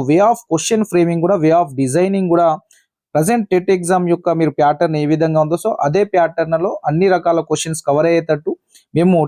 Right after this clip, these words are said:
టెస్ట్ సిరీస్‌ని డిజైన్ చేయడం అనేది జరిగింది మిత్రం. ఇక్కడ చూడండి మిత్రమా,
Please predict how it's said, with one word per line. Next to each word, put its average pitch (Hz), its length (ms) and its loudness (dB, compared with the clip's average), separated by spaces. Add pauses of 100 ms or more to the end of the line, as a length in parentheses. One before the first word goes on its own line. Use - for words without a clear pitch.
టెస్ట్ - 260 -2
సిరీస్‌ని 160 380 0 (160)
డిజైన్ 170 320 2
చేయడం 143 300 0
అనేది 135 260 2 (240)
జరిగింది 123 340 0
మిత్రం. 101 240 -10 (300)
ఇక్కడ - 180 -2 (180)
చూడండి 190 400 0
మిత్రమా, 180 320 2